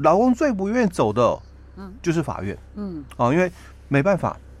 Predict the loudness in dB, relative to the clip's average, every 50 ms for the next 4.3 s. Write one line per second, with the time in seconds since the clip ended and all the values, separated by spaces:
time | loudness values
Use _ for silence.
0 | -18 -18 -2 0 2 2 2 2 2 2 2 0 0 0 -2 -2 0 2 4 4
1 | 4 4 2 0 0 2 0 0 0 2 2 2 2 0 -2 0 0 2 2 2
2 | 2 0 0 0 -2 -2 -2 -2 -6 -14 -20 -20 -20 -20 -18 -12 -4 0 0 2
3 | 2 2 0 0 -2 -8 -8 -2 0 0 0 0 -2 -4 -6 -8 -6 -4 -4 -4
4 | -2 -2 -4 -4 -4